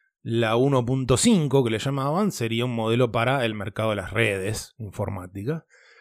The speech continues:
La dos punto cero sería una computadora hecha y derecha, pero sin mucha capacidad de expansión.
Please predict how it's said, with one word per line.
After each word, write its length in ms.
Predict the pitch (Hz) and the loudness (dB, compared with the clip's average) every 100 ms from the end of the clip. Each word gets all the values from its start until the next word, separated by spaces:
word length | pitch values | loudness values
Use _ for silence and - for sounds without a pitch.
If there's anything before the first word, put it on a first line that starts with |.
| _ _ _ | _ _ _
La 380 | - 123 120 113 | -4 2 4 4
dos 140 | 117 - | 2 2
punto 320 | 127 120 113 | 2 2 2
cero 280 | - 143 131 | 6 8 6
sería 200 | 107 107 | 2 -2
una 120 | 101 | -4
computadora 380 | 104 98 110 104 | -4 -2 -2 -2
hecha 160 | - | 0
y 60 | 110 | 0
derecha, 500 | 110 120 117 160 120 | 2 0 4 4 4
pero 420 | 107 113 110 - _ _ - | 0 0 -2 -8 _ _ -8
sin 240 | - 113 | -2 0
mucha 260 | 110 113 110 | 0 -2 -2
capacidad 400 | 110 98 - 101 | -2 -2 0 -2
de 40 | |
expansión. 680 | - 127 131 - 107 117 | 2 2 2 2 2 0